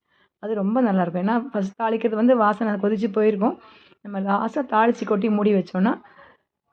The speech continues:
ஆ, ரொம்ப டேஸ்ட்டா இருக்கும். அந்த வாசனை நல்லாயிருக்கும். அது எனக்கு இது ஒரு பழக்கம். அதே மாதிரியே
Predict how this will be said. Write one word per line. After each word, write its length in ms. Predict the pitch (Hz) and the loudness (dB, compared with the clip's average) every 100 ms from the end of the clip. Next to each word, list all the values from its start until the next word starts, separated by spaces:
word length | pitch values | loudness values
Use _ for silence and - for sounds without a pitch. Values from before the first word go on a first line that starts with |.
| _ 359 | _ -8
ஆ, 680 | 240 208 196 185 180 165 - | -2 0 2 2 0 -4 -2
ரொம்ப 240 | 214 226 | 2 2
டேஸ்ட்டா 380 | 208 196 196 196 | 4 2 2 0
இருக்கும். 240 | 170 175 | 0 -2
அந்த 200 | 165 185 | -2 0
வாசனை 440 | 170 190 226 220 185 | 2 2 4 4 4
நல்லாயிருக்கும். 340 | 185 185 - - _ _ | 4 2 -4 -14 _ _
அது 180 | 196 190 | -4 -2
எனக்கு 300 | 185 185 185 | -2 -2 0
இது 100 | 180 | 2
ஒரு 220 | 180 180 190 - - _ | 2 2 -2 -6 -16 _
பழக்கம். 420 | 196 202 202 277 - _ _ _ _ | -2 -2 0 -4 -6 _ _ _ _
அதே 180 | 202 196 | -2 2
மாதிரியே 400 | 185 190 370 | 2 2 0